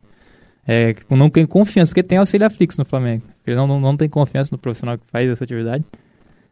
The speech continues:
É, mas o Tite teve proposta do, de, ó, é, salvo engano, foi o Al Ittihad, não foi o Al, Al Nassr? Um clube da Arábia Saudita.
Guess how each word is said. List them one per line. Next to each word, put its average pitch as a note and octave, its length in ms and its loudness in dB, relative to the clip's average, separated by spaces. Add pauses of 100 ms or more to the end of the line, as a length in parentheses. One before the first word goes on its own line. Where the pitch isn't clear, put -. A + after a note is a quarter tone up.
(140)
É, B2+ 180 4
mas B2+ 200 2
o D3+ 60 2
Tite E3 300 -2
teve G3 300 4
proposta C#3 600 0
do, F3+ 440 -2
de, B2+ 260 0
ó, A#2+ 140 0 (840)
é, A#2 360 -10 (1080)
salvo F#3 380 0
engano, F3+ 160 4
foi D#3+ 160 2
o - 40 6
Al E3 80 6
Ittihad, D#3 540 0 (120)
não C#3 80 -8
foi - 160 -2
o A#2+ 80 0
Al, A#2 220 -2
Al A#2 260 -2
Nassr? B2 320 -4 (1400)
Um F3 480 4
clube D3 320 0
da C3 120 0
Arábia B2+ 200 -4
Saudita. C3 360 -6